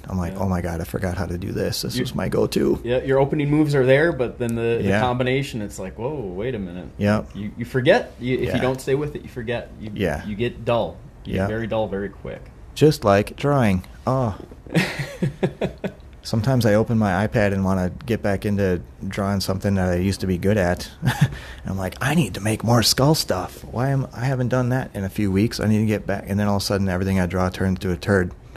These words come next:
Speaker 2: <laughs>
Speaker 1: I'm like, "What the fuck?" Been pulled into commissions for weeks at a time, and then you wanna draw something you're actually good at, and you can't. It's like
Speaker 2: It's, yeah.
Speaker 1: beyond artist block. It's just not working.
Speaker 2: That frustration, yeah. Uh,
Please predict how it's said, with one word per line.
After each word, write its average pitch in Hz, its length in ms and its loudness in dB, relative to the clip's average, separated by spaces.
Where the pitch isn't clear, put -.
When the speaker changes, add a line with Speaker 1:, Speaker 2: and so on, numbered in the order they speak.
Speaker 2:
<laughs> - 300 -4
Speaker 1:
I'm - 360 4
like, 92 160 2
"What 110 160 0
the 135 80 2
fuck?" - 400 2
Been 101 140 2
pulled 110 260 4
into 107 200 4
commissions 95 500 0
for 90 160 0
weeks 95 280 0
at 92 80 2
a 90 60 2
time, 90 300 0
and 95 80 4
then 101 100 4
you 104 100 4
wanna 98 160 2
draw 90 200 0
something 98 400 0
you're 92 120 2
actually 90 360 -2
good 90 180 0
at, 95 160 2
and 214 80 -2
you - 80 2
can't. 85 380 -2
It's - 100 -14
like - 180 0
Speaker 2:
It's, - 160 -12
yeah. 117 260 -4
Speaker 1:
beyond 101 520 4
artist 95 360 0
block. 82 340 -2
It's 92 100 -6
just 92 160 -2
not 90 240 0
working. 90 400 -4
Speaker 2:
That - 140 -12
frustration, 107 720 -8
yeah. 123 60 6
Uh, 143 340 4